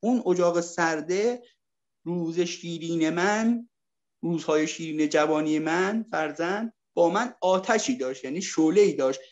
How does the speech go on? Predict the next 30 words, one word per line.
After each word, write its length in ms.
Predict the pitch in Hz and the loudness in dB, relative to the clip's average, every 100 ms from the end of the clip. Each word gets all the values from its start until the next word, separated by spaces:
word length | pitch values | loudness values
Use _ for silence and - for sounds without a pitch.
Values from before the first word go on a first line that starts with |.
| _ | _
در 180 | 156 165 | 0 2
این 180 | 180 202 | 2 -2
حال 200 | 170 127 | 0 0
آتش 500 | - 147 143 180 - - - | 0 -2 0 -2 -2 -6 0
بازتابی 540 | 151 151 - 180 156 | 2 2 -2 -4 -4
از 240 | 139 135 _ _ _ _ | -8 -10 _ _ _ _
وجود 600 | 143 160 147 208 196 143 | -8 -6 -2 0 0 0
یک 500 | 131 127 147 170 165 - | -2 0 0 -2 -2 -2
انسان 580 | 139 131 170 160 131 | -2 -2 0 0 -2
جوان 440 | 123 139 151 156 139 | -2 -2 0 0 -2
با 140 | 131 | -4
شور 300 | 127 - 160 | -6 -8 -2
و 100 | 131 | 0
شوق 260 | 123 156 143 | 0 -4 -4
و 60 | |
شیدایی 560 | 127 139 135 135 139 226 | -4 -4 -2 -2 0 0
خودش، 640 | 233 202 196 196 226 - - _ - | 0 2 4 2 0 -6 -18 _ -8
درست؟ 540 | 165 175 202 240 - _ _ _ _ _ _ _ _ _ _ _ _ | -4 0 -2 -4 -12 _ _ _ _ _ _ _ _ _ _ _ _
که 100 | 165 | -4
به 140 | 160 | -2
تعبیر 400 | 160 160 151 180 | -6 -2 -2 -2
شده 600 | 202 196 190 196 196 196 _ _ | -2 -2 0 -2 -4 -8 _ _
به 80 | 160 | 0
اون 140 | 175 | 0
اجاق 280 | 139 135 127 | 0 0 -2
سرد. 360 | - 101 95 _ _ _ _ _ _ _ _ | -4 -8 -10 _ _ _ _ _ _ _ _
میگه 260 | 127 165 165 | -2 0 2
اجاقی 420 | 139 165 220 254 | 4 4 2 0
بود 420 | 220 240 240 240 _ _ _ _ _ _ | -2 -4 -4 -10 _ _ _ _ _ _
که 520 | - 180 196 202 202 | -4 0 0 0 -6